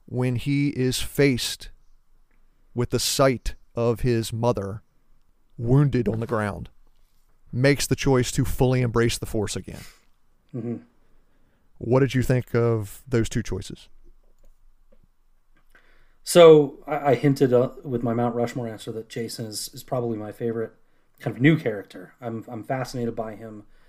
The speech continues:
Speaker 2: Um, you know, it would be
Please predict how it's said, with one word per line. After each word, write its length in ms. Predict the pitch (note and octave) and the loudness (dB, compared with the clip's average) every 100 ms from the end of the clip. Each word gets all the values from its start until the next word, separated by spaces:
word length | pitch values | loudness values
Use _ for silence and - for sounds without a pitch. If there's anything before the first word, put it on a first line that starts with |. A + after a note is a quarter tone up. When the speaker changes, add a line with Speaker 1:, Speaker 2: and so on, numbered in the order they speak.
| - _ - | -20 _ -16
Speaker 2:
Um, 400 | A2 G#2 G2+ F#2+ _ - | -10 -10 -10 -14 _ -20
you 100 | B2+ | -14
know, 280 | A2 G#2+ G2 - _ - - - - - - - - - | -10 -10 -12 -18 _ -20 -20 -20 -20 -20 -20 -20 -14 -2
it 100 | D#3+ | 0
would 240 | C3 A#2 | 0 -2
be 240 | C3+ B2+ | -2 -2